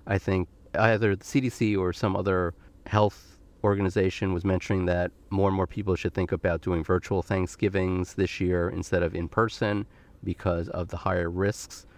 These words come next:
of covid and spreading the virus.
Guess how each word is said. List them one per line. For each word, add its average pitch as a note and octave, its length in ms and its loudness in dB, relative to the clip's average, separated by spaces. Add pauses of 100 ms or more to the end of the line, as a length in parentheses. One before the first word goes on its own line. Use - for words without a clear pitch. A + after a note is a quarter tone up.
(340)
of F2 560 -2 (220)
covid G2 500 4
and F2+ 180 -2
spreading F2 480 0 (220)
the F#2 80 -2
virus. F2+ 580 0